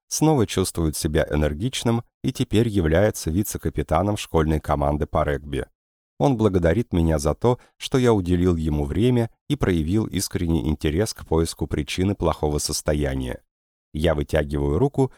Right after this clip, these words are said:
и ставлю открытку на полку рядом с очередным мёртвым растением, купленным Элис.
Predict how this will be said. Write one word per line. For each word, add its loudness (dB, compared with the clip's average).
и -4
ставлю 2
открытку -2
на 2
полку 0
рядом 2
с -4
очередным 2
мёртвым 0
растением, 0
купленным 0
Элис. -4